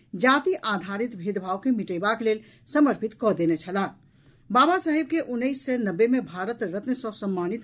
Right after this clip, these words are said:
कयल गेल छल। एम्हर पटना सहित प्रदेश भर में बाबा साहेब के महापरिनिर्वाण दिवस पर कतेको कार्यक्रमक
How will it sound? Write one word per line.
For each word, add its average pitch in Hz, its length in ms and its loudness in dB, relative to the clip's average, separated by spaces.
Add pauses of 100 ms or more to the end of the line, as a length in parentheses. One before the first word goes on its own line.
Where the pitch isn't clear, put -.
कयल 254 180 6
गेल 165 200 0
छल। - 200 -14 (420)
एम्हर 240 200 4
पटना 202 360 -4
सहित 240 280 -6
प्रदेश 185 360 -2
भर 180 100 -6
में 247 160 0
बाबा 175 240 -4
साहेब 175 340 -8
के 247 200 2 (340)
महापरिनिर्वाण 233 840 2
दिवस 190 400 -10
पर 233 140 -4 (120)
कतेको 214 400 -2
कार्यक्रमक 190 560 -2